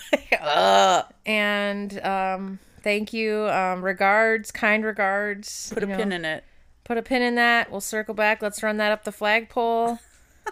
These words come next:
Speaker 2: Um, let's, let's flesh it out, which a lot of people think is flush it out.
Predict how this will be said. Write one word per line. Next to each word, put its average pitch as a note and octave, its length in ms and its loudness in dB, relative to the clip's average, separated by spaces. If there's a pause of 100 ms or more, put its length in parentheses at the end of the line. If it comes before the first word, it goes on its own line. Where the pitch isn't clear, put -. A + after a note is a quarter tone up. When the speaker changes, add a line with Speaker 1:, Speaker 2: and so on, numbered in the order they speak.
(420)
Speaker 2:
Um, G3+ 600 0
let's, G#3 460 -2
let's G#3 240 -2
flesh A3 380 0
it G3 80 0
out, G#3+ 400 2 (220)
which G3+ 300 -2 (320)
a G3 120 4
lot G#3+ 240 6
of D4+ 60 2
people E4+ 260 2
think F4 240 2
is F4 120 -2
flush F4 400 2
it C4 120 2
out. A3+ 400 2